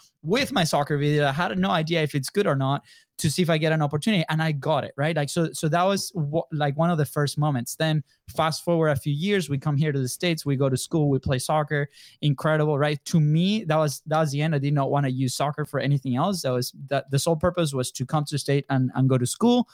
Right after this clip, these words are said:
and, and then see what happened, right? So after college, I'm like, the pain of tr-, figuring out and trying to go to a job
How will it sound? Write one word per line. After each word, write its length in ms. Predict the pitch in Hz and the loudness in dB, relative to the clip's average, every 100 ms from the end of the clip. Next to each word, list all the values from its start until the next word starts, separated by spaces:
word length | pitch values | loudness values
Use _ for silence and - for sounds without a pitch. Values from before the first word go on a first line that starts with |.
| - - - - | -20 -20 -16 -4
and, 280 | 165 160 156 - | 0 2 0 0
and 180 | 156 | 0
then 140 | 151 151 | 2 0
see 220 | - 151 | -2 -4
what 240 | 135 127 | -2 -2
happened, 420 | 123 175 175 123 117 | -2 -4 -4 -2 -2
right? 140 | 135 | -2
So 140 | - - | -2 -2
after 280 | 185 208 175 | -2 0 0
college, 320 | 202 196 151 | 2 2 2
I'm 100 | 147 | 0
like, 240 | 127 117 _ _ _ _ _ _ - | 0 -4 _ _ _ _ _ _ -8
the 100 | 143 | -4
pain 400 | 151 - 185 208 | -2 0 2 4
of 240 | 202 165 - | 4 2 0
tr-, 220 | - 160 147 - | -4 -2 -4 -10
figuring 420 | - 180 170 175 | -4 -2 2 2
out 200 | 156 156 | 2 2
and 100 | 143 | 0
trying 200 | - 180 | 0 2
to 100 | 170 | 2
go 200 | 143 147 | 2 0
to 160 | 147 156 | 0 0
a 60 | 131 | 0
job 360 | 131 135 143 | 2 0 0